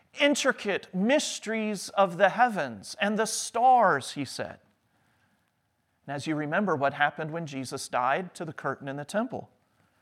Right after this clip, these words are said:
it was torn in two. The heavens were shaken in the temple. Then Jesus continues, "They will see the Son of Man coming in clouds with great power and glory."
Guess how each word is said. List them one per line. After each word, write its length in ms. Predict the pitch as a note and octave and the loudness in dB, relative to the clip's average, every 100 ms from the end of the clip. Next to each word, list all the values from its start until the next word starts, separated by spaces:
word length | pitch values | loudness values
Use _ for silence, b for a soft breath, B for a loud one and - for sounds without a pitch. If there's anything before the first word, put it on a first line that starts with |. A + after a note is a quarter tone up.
| _ _ _ _ _ _ | _ _ _ _ _ _
it 60 | F#3+ | -4
was 260 | G#3 - | -2 -4
torn 420 | - - F3+ F3+ G3+ | -10 -4 0 0 -2
in 100 | G3+ | -6
two. 480 | - C4+ C#4+ D#3+ - _ _ _ _ _ _ - | -8 -8 -8 -10 -16 _ _ _ _ _ _ 4
The 100 | G3 | 6
heavens 640 | G3 B3+ A#3 A3+ G#3+ - _ _ _ - | 8 6 4 0 -2 -10 _ _ _ -2
were 140 | F#3+ | 0
shaken 800 | G#3 - B3+ C#4 C4 G3 F#3 F#3 - | 0 -2 -2 -2 -4 -6 -6 -10 -8
in 100 | F#3+ | -6
the 80 | G3 | -4
temple. 460 | A#3 A#3 G3 - - _ _ _ _ _ _ _ _ _ _ _ _ _ _ _ _ _ b | -4 -6 -6 -12 -16 _ _ _ _ _ _ _ _ _ _ _ _ _ _ _ _ _ b
Then 300 | E3 A3 G3+ | 8 8 8
Jesus 360 | E3+ G3+ G3+ - | 4 2 2 0
continues, 560 | G3 F#3+ A3 B3 D3+ | -2 -2 -2 0 -2
"They 200 | - G3 | 2 4
will 100 | F#3+ | 4
see 260 | F#3+ - A3+ | 2 0 0
the 120 | G3+ | 2
Son 300 | - A#3 A#3 | 4 6 6
of 100 | A#3 | 6
Man 300 | A3 A#3 G#3+ | 4 4 4
coming 340 | - A#3+ A3+ G#3 | 4 4 4 2
in 120 | F#3+ | -2
clouds 540 | - A#3 A3+ G#3 E3+ | 6 12 12 12 8
with 140 | F#3 - | -2 2
great 280 | F#3+ F3+ - | 4 4 6
power 400 | A3+ A3+ G#3+ F#3+ | 10 10 10 6
and 140 | D#3 | 4
glory." 380 | D#3+ A3+ G3+ | 6 6 6